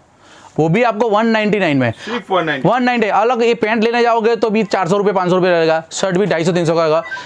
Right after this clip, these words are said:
Speaker 1: सात सौ रुपये की pair है, आपको वन नाइंटी नाइन only। मैं wholesale के लिए भी दूंगा और user के लिए भी दूंगा, लेकिन user के लिए क्या है, एक piece का समझोगे मैं आपको courier करवाऊंगा तो अस्सी नब्बे रु-, अस्सी नब्बे रुपये ऐसे ही हो जाएगा।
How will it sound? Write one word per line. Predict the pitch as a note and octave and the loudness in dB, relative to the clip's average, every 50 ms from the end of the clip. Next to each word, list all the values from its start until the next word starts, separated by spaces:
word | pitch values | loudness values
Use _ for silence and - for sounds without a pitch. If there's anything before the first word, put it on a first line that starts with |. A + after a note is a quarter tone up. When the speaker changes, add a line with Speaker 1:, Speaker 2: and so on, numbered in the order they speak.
| - - | -8 -6
Speaker 1:
सात | - F#3 F#3 | -4 -4 -2
सौ | - - A#3 | -2 -2 -2
रुपये | A3 F#3+ A3+ G3 | -2 -2 -2 -2
की | A3+ | -2
pair | G3+ A3 G#3+ G#3 F3 | -2 -2 -2 0 0
है, | E3 | 0
आपको | E3+ E3 E3 - G#3+ G3 | 0 0 0 -2 -2 0
वन | D#3+ F3 G#3 B3 | 2 2 2 2
नाइंटी | A#3+ A#3 A3+ A3 A3 F#3+ G#3+ | 0 0 0 0 0 0 0
नाइन | G#3 F3+ C3 A2+ G2 | 0 0 0 -2 -4
only। | - - - - - - D3+ C3+ B2+ | -6 -10 -20 -12 -6 -4 -2 -2 0
मैं | A#2 A2+ | -2 -2
wholesale | F3 D#3 C#3+ D3 C#3+ - G3 G3+ G3 | -2 -2 -2 0 0 0 -2 0 0
के | G3 | 0
लिए | G3+ G3+ | 0 0
भी | G#3 | 2
दूंगा | F#3 G3 G3 F#3+ G3+ G#3 | 2 2 2 2 0 0
और | G#3+ - - - D#3 D3 | 0 -2 -2 -2 -2 0
user | C3+ B2+ B2+ B2+ E3 F3+ | 2 2 2 2 0 0
के | E3+ F#3 | 0 0
लिए | F3 | 2
भी | F#3 F3+ | 2 2
दूंगा, | E3 E3 E3 F3 F3+ | 2 2 2 2 2
लेकिन | F3 D#3+ D#3 F3+ E3 | 2 2 2 2 2
user | C3 A#2+ B2 D#3+ F3 | 2 2 0 0 0
के | D#3+ E3+ | 0 0
लिए | F3 F3+ F3 | 0 0 0
क्या | E3 G3 F3 | 0 0 0
है, | D#3+ D3 D3 - - | 0 0 -2 -2 -2
एक | F#3+ F3 - - | -2 -2 -2 -2
piece | F#3+ F3 D#3+ | -2 -2 -2
का | - - F#3 E3+ | -2 -2 -2 0
समझोगे | - - D#3+ D#3+ F3 E3+ F3+ F3+ E3+ - - - - | 0 -2 0 0 0 2 0 0 -2 -4 -8 -6 -2
मैं | C#3 D3 E3+ | 0 2 2
आपको | F3 E3 D#3 - F#3 F#3 F3+ F3+ F3 - - - - - - - | 2 0 -2 -2 -2 0 0 0 -2 -4 -10 -20 -18 -12 -4 -2
courier | F3+ F3 F#3 F#3+ E3+ | 0 0 0 0 0
करवाऊंगा | F#3+ F3 F#3 F3+ F#3 F3+ F3 | 0 0 0 0 0 0 0
तो | F3 - F3+ | 0 0 0
अस्सी | E3+ - - F#3+ | 0 0 0 0
नब्बे | E3+ E3 - F#3 | 0 0 0 0
रु-, | F3 E3+ F#3 - G#3+ D#3 | 0 0 0 0 0 0
अस्सी | - - D3 - - | 0 0 -2 -2 0
नब्बे | F3 E3 D3+ D#3 E3 | 0 2 2 2 2
रुपये | D#3 D3+ E3 | 2 2 0
ऐसे | C#3+ A#2+ - | 0 2 0
ही | D#3 | 0
हो | C#3 B2 | 2 2
जाएगा। | A#2 A#2 A2 A2 G#2 A2 A2 | 2 2 0 2 0 -2 -2